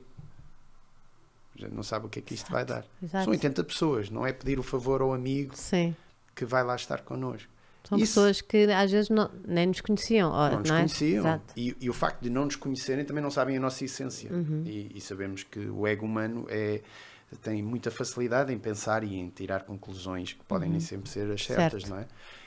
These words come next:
Speaker 1: E, hum, e isso, hum, custou-nos um bocadinho durante estes anos, até
Speaker 2: Uhum.
Speaker 1: chegar a uma altura em que a orquestra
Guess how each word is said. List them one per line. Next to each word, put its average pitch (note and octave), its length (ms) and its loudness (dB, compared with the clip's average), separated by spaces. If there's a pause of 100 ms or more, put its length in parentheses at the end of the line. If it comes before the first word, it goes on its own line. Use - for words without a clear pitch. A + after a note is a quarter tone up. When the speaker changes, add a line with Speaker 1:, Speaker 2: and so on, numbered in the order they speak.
(120)
Speaker 1:
E, A#2 460 0
hum, A2+ 320 0 (720)
e B2+ 140 -2
isso, F3 400 0 (260)
hum, A#2 120 -6 (500)
custou-nos D3 480 0
um D#3+ 80 2
bocadinho E3+ 420 2
durante F3 320 0
estes F3+ 300 -4
anos, G3+ 260 0
até B2+ 160 -2
Speaker 2:
Uhum. E3 60 6
Speaker 1:
chegar D#3+ 240 4
a D3+ 40 2
uma D3 120 0
altura A2 340 -4
em G#2+ 100 -4
que G#2 300 -6
a F#2+ 80 -4
orquestra G2 720 -4